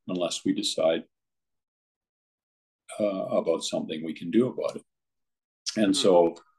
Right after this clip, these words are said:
Speaker 1: on, on, on a second look with a coach or whatever at the video, we realize that the striker has scored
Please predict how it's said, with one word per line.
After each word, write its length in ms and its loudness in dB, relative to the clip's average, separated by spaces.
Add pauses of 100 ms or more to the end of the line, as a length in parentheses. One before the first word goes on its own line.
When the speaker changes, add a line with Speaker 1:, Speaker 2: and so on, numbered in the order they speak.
(200)
Speaker 1:
on, 460 2
on, 500 0
on 140 2
a 40 -4
second 460 2
look 320 4 (340)
with 180 -4
a 60 -8
coach 460 2
or 120 0
whatever 460 2
at 100 -8
the 180 -10
video, 380 4
we 200 -4
realize 680 -2
that 180 -10
the 60 -10
striker 600 -4
has 160 -8
scored 440 -2